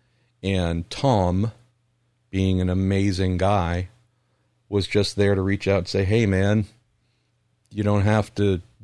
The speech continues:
do this alone." Um, even if we don't talk about what our ladies are dealing with, it's just okay to text or email or call or whatever,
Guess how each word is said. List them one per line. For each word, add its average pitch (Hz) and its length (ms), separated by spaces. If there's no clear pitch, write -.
do 113 240
this 104 240
alone." 90 600
Um, 92 480
even 107 320
if 101 100
we 110 140
don't 104 200
talk 113 320
about 101 380
what 101 180
our 98 260
ladies 107 360
are 95 80
dealing 98 400
with, - 360
it's - 220
just - 200
okay 101 360
to 95 100
text - 480
or 98 100
email 104 440
or 90 160
call 104 340
or 101 140
whatever, 117 560